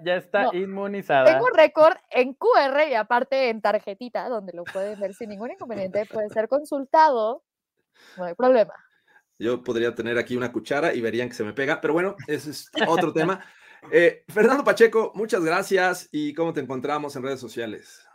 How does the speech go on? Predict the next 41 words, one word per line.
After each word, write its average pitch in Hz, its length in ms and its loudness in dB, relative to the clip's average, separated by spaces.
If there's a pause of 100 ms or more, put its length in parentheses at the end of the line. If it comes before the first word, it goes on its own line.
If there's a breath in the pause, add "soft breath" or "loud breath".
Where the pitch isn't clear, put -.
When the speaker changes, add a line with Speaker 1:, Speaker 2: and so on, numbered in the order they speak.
(200)
Speaker 1:
A 170 100 -2
mí 208 120 -6
me 226 80 -6
encuentran 226 680 -2
como 202 380 -8
Fer 196 200 -4
Pacheco 180 320 -8
cuarenta 160 300 -2
y 160 60 -6
tres, 185 340 -8
también 180 480 -2
solamente 147 840 -4
en, 131 640 -10 (300)
en 127 160 -12
Twitter. 180 500 -4
Las 117 360 -14
demás, 127 340 -14 (120)
pues, - 200 -20 (240)
no 117 240 -18
las 107 300 -20
utilizamos, 175 520 -10
pero 190 140 -6
Speaker 2:
¿Para 208 80 -12
qué? 254 60 -4
Speaker 1:
probablemente 208 460 -4
más 165 200 -6
adelante 127 720 -2
hagamos 120 640 -8
un 120 80 -12
poquito 113 300 -14
más 107 260 -12
de 95 360 -10
interacción 117 580 -6
con 110 180 -8
ustedes. 156 380 -2
Si 131 100 -6
la 117 160 -2
cosa - 220 -8
Speaker 2:
Pues - 100 -6
Speaker 1:
se - 80 -10
presta, 220 540 -4